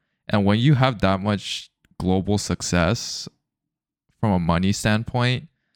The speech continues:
you can take a loss on another project, right? And I think this is it, where they said, "We're gonna take a loss here because, and we're gonna invest what we've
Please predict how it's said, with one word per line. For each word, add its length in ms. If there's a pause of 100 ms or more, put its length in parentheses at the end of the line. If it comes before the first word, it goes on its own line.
(920)
you 140
can 200
take 260
a 40
loss 380
on 120
another 260
project, 540
right? 300 (1300)
And 140
I 100
think 260
this 200
is 120
it, 280 (920)
where 200
they 160
said, 420 (600)
"We're 120
gonna 140
take 180
a 60
loss 340
here 380 (160)
because, 680 (1000)
and 140
we're 140
gonna 160
invest 600
what 280
we've 240